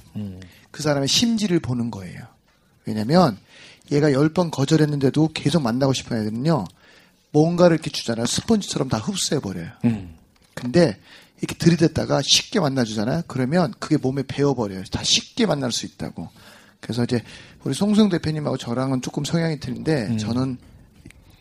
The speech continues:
Speaker 2: 그 심지를 보는 거예요. 여러분, 그 빙산이 내가 보이는 면에 일곱 배에서 여덟 배가 물속에 있어요.
Speaker 1: 음.
Speaker 2: 이 빙산은요,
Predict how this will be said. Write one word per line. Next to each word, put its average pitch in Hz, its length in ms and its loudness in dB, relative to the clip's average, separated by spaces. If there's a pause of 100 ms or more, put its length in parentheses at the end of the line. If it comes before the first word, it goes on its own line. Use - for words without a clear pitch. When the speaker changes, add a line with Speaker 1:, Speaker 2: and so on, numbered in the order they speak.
(100)
Speaker 2:
그 135 120 -6
심지를 214 520 4
보는 107 200 0
거예요. 95 140 2
여러분, 170 280 6
그 139 120 -2
빙산이 180 960 2 (440)
내가 196 400 4
보이는 170 460 -2
면에 127 480 -2 (380)
일곱 180 520 -2
배에서 180 360 0
여덟 139 300 -2
배가 127 420 -4 (120)
물속에 170 440 -6
있어요. 85 360 -10 (280)
Speaker 1:
음. 95 420 -10 (260)
Speaker 2:
이 185 100 -4
빙산은요, 170 840 -2